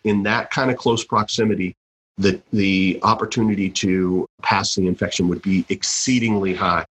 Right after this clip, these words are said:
So don't ignore what the scientists are saying. The head of the C D C used to be the lead scientific advisor on our H I V cure program at A G T. All right. He knows viruses. He's a great guy. He has a letter from Mother Teresa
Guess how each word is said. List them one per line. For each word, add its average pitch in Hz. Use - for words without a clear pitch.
So 98
don't 113
ignore 104
what 104
the 123
scientists 131
are 107
saying. 117
The 113
head 165
of 165
the 139
C 139
D 135
C 160
used 117
to 104
be 104
the 98
lead 127
scientific 110
advisor 92
on 101
our 95
H 110
I 98
V 98
cure 104
program 87
at 87
A 90
G 87
T. 80
All 92
right. 92
He 143
knows 139
viruses. 117
He's 202
a 120
great 131
guy. 147
He -
has 220
a 117
letter 113
from 104
Mother 123
Teresa 131